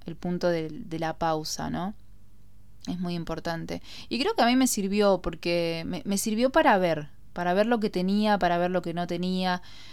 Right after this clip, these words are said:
para ver a un futuro a corto plazo.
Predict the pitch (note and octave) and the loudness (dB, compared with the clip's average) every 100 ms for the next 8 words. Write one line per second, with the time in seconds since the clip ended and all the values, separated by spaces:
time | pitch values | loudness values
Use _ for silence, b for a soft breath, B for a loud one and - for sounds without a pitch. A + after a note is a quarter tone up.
0 | B F3 E3 D#3+ F3 E3 D#3 - D#3+ D#3+ | B -2 2 4 2 2 -4 -2 0 0
1 | E3 - - - - E3+ E3+ D#3+ D#3 - | -2 -8 -14 -10 -4 -2 -2 -4 -6 -8
2 | - D#3+ E3 E3+ E3+ D#3+ D#3 - E3 D#3+ | -6 -6 -4 0 2 2 0 -2 -2 -2
3 | - D#3 E3+ F3 F#3 - F#3 F3+ | -4 -4 2 2 2 -2 -2 -2